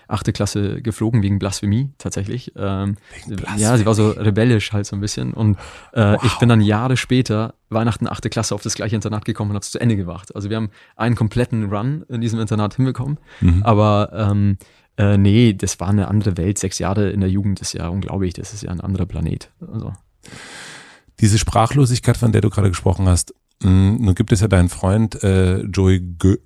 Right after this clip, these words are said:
Speaker 2: Goebel.
Speaker 1: Goebel, glaub ich,
Speaker 2: Goebel,
Speaker 1: spricht man
Speaker 2: ja,
Speaker 1: aus,
Speaker 2: ich,
Speaker 1: ja.
Speaker 2: ja, ja, und, und da geht's ja eigentlich darum, dass er bei dem, seinem Buch Vincent,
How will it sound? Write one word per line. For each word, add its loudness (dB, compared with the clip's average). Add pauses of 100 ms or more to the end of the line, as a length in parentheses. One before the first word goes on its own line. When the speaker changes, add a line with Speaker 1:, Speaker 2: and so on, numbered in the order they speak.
Speaker 2:
Goebel. 4
Speaker 1:
Goebel, 2
glaub -4
ich, 6
Speaker 2:
Goebel, 4
Speaker 1:
spricht 4
man 4
Speaker 2:
ja, 2
Speaker 1:
aus, -6
Speaker 2:
ich, -6
Speaker 1:
ja. -6
Speaker 2:
ja, 0
ja, -4
und, -4
und -4
da 0
geht's -2
ja -4
eigentlich -6
darum, 0
dass -2
er -2 (720)
bei -2
dem, -2
seinem 2
Buch 2
Vincent, 4